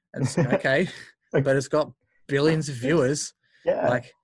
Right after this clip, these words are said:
Speaker 1: if you're gonna call 'em all stupid, that's our future. Sure.
Speaker 2: Yeah.
Speaker 1: So you raise those kids. Um, so good luck.
Speaker 2: Exa-,
Speaker 1: But,
Speaker 2: yeah,
Speaker 1: yeah.
Speaker 2: exactly. What do you think
Speaker 1: Yeah,
Speaker 2: of
Speaker 1: so there's
Speaker 2: the
Speaker 1: always, there's always gonna be sellouts, and there's always, you know, there's
Speaker 2: Yeah.
Speaker 1: F T C guidelines around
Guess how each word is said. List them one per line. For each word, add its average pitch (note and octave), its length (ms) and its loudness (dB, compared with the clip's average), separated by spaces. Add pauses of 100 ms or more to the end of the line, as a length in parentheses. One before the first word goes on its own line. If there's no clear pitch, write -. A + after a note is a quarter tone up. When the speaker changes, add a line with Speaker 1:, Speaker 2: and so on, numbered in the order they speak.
(320)
Speaker 1:
if A#2+ 100 -8
you're C#3 100 -6
gonna C3+ 120 -4
call C#3+ 200 -4
'em B2+ 80 -2
all C3+ 120 -2
stupid, B2+ 440 -6
that's A#2+ 200 -4
our A2 80 -2
future. A#2 480 -10 (180)
Sure. C3+ 140 4
Speaker 2:
Yeah. D#3+ 120 4
Speaker 1:
So A#2 120 -2
you B2 180 -6
raise B2 300 -4
those G2+ 180 -6
kids. A2+ 360 -12 (500)
Um, G#2 420 -10
so A2+ 160 -8
good C#3 200 -6
luck. E3 260 -2 (260)
Speaker 2:
Exa-, C#3+ 140 4
Speaker 1:
But, - 180 4
Speaker 2:
yeah, G3+ 240 4
Speaker 1:
yeah. E3+ 60 2
Speaker 2:
exactly. D#3+ 560 2 (480)
What A3+ 160 4
do B3 100 0
you B3+ 60 4
think B3+ 160 2
Speaker 1:
Yeah, A#3 100 0
Speaker 2:
of G3+ 60 4
Speaker 1:
so F3+ 80 2
there's A#3 120 6
Speaker 2:
the C#4 60 0
Speaker 1:
always, F#3+ 400 2 (160)
there's D#3 140 2
always A#3 240 4
gonna C3+ 160 0
be A#2 100 -2
sellouts, G#2 520 -8
and C3 120 -4
there's C3+ 140 -4
always, B2+ 420 0
you B2+ 100 -8
know, A#2+ 60 -6
there's C3+ 140 -4
Speaker 2:
Yeah. D#3+ 60 0
Speaker 1:
F D#3 100 -6
T C#3 80 -6
C B2 200 -6
guidelines G#2+ 520 -10
around G#2 400 -10